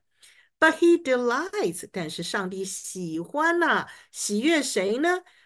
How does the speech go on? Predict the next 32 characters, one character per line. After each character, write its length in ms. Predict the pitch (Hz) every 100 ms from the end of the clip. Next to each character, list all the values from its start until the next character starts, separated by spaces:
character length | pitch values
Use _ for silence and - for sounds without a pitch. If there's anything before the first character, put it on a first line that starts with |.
| _
Delights 420 | 190 190 196 208
后 140 | - 214
面 100 | 196
一 40 |
定 80 | 185
要 120 | 196
用 200 | 190 185
一 60 | 175
个 100 | 180 175
in， 320 | 240 226 170
哈， 180 | 175 175
一 60 | 170
个 100 | 175
介 280 | - 170
词。 360 | 170 - 160 175 - - - _ _ _ -
Those 400 | 196 233 254 240
who 500 | - 247 240 202 170
ways，those 1200 | 214 269 285 285 285 254 - _ _ - 190 185
whose 340 | - 320 349 -
ways 520 | 220 208 196 202 -
are 220 | 175 165
blameless， 600 | 170 165 151 139 104 - - _ _ -
那 300 | 208 208 185
些 340 | - 175 170
他 240 | 175 -
们 180 | 180 170
所 280 | 175 165 190
走 280 | 196 156 143
的 140 | 156
正 420 | 175 - 392 190 160
道， 340 | 196 160 -
OK， 420 | 160 - 160 165